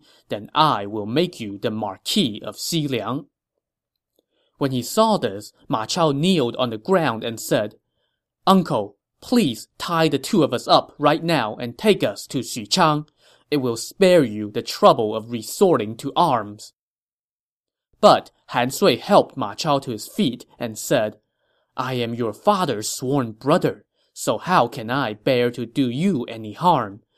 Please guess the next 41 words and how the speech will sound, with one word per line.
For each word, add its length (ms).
If 180
you 180
are 120
mobilizing 720
your 260
troops, 520
then 180
I 280
shall 300
lend 300
you 260
a 80
hand." 480
Ma 180
Chao 240
bowed 460
and 180
thanked 320
him, 300
and 160
Han 240
Sui 260
then 200
told 340
his 160
men 340
to 160
drag 500
Cao 240
Cao's 300
messenger 460
outside 600
and 280
execute 640
him 240
to 120
prove 500
that 220
he 120
was 240
sincere. 720